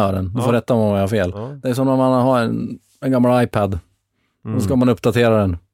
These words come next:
Speaker 1: Det står en varning, en röd, eh, cirkel där med en varningsgrej. Du måste uppdatera. Och så gör man det till ny mjukvara.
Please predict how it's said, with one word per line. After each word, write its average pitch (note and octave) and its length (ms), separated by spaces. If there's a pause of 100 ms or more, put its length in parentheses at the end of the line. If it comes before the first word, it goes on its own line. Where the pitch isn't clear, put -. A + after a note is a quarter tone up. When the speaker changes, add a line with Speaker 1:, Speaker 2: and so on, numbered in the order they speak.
(500)
Speaker 1:
Det A#2 80
står A#2 220
en G#2 100
varning, G2+ 360
en A2 120
röd, G2+ 380
eh, G#2+ 240
cirkel G2 500
där F2+ 160
med F#2 200
en F#2+ 160
varningsgrej. F#2+ 680
Du G2 160
måste F#2+ 200
uppdatera. G2 500
Och A2 100
så B2+ 80
gör C3 200
man A#2+ 140
det F#2+ 280
till A2+ 120
ny G#2+ 160
mjukvara. G#2 600